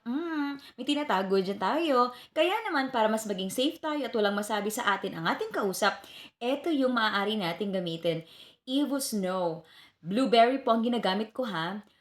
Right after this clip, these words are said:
Antibacterial oral spray. Mm, don't you worry, it's because kapag mag-order ka nito, buy one, take one nito, at kayang-kaya mo syempre ang presyo. Magugustuhan mo syempre ang presyo. Within three seconds, may epekto na to. O, di ba? Kapag inaasahan mo,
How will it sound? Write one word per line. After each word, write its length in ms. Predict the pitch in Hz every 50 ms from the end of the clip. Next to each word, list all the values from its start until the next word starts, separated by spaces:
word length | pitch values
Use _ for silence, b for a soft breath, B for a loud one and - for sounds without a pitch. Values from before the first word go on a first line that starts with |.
| b b b _ 247
Antibacterial 560 | 269 269 339 277 311 311 262 247 226 226 -
oral 320 | - 196 190 185 190 185
spray. 320 | 185 - - 170 160 160 170 - - _ _ _ _ _ _ _ _ _ _ -
Mm, 320 | 254 262 262 262 254 226 302
don't 160 | 381 415 -
you 80 | 466
worry, 240 | 370 269 247 226 233 220 247
it's 80 | -
because 320 | - 220 247 - 226 208 -
kapag 240 | - 220 220 208 202
mag-order 320 | 202 - 208 220 277 339
ka 160 | 339 370 339
nito, 320 | 320 302 - - 196 185 185 175
buy 160 | 185 208 202
one, 160 | 220 240 233 -
take 160 | 233 196 -
one 160 | 202 196 190
nito, 160 | 185 180 -
at 160 | 165 175 175
kayang-kaya 640 | - - 262 277 320 349 330 302 - 269 254 254 247
mo 80 | 240 247
syempre 560 | 226 - 202 190 202 190 220 220 214 - -
ang 320 | - 208 269 349 370 285
presyo. 560 | - - 170 170 170 170 - 185 165 156 156 165
Magugustuhan 800 | 185 220 240 214 202 226 220 208 285 277 - - 262 233 214 202
mo 80 | 190
syempre 400 | 185 208 202 185 175 - 196 -
ang 320 | - 190 233 311 370 381 -
presyo. 560 | - 185 165 160 156 - - 165 151 160 160 - _ _ _ _ _ _ _ _
Within 480 | 208 247 240 196 196 277 330 349 330 - - -
three 160 | 262 277 269
seconds, 560 | 269 - 254 220 202 196 - 254 247 220 -
may 240 | 220 226 226 226 226
epekto 320 | - 196 - - - 202
na 80 | 190 185
to. 320 | 185 226 254 269 240 -
O, 160 | - 190 196
di 80 | 208 254
ba? 240 | 220 202 262 311 330
Kapag 240 | 349 - 320 254 269
inaasahan 480 | 269 262 262 285 - 320 285 302 302
mo, 160 | 269 247 233